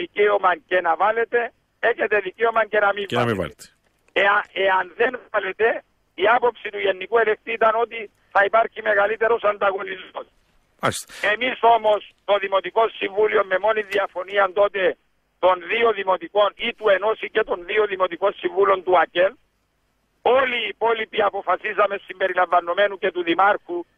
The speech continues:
Speaker 1: και των δημοτικών συμβούλων του δίκο και της εδέκ, από την οποία προέρχεται, ας πούμε, ο κύριος Χριστόμηλος, και από το δίκο και από τη-, την εδέκ.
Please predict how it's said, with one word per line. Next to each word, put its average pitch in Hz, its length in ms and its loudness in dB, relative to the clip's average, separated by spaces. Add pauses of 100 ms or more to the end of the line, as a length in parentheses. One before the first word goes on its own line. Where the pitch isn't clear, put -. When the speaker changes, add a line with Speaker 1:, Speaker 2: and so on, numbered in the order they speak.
(120)
Speaker 1:
και 208 160 2
των 214 160 2
δημοτικών 196 480 0
συμβούλων 196 440 0
του 185 120 -2
δίκο 196 400 -2 (380)
και 208 160 2
της 208 160 -10
εδέκ, 190 440 2 (1040)
από 190 280 0
την 190 180 -4
οποία 202 240 -2 (140)
προέρχεται, 190 560 -2
ας - 40 -6
πούμε, - 140 -18 (320)
ο 180 260 4
κύριος 190 220 -4
Χριστόμηλος, 190 480 -6 (100)
και 214 140 4 (340)
από 202 160 -8
το 196 200 -8
δίκο 202 300 -4
και 208 240 0
από 202 100 -4 (100)
τη-, 185 260 -4 (280)
την 196 220 -4
εδέκ. 185 220 2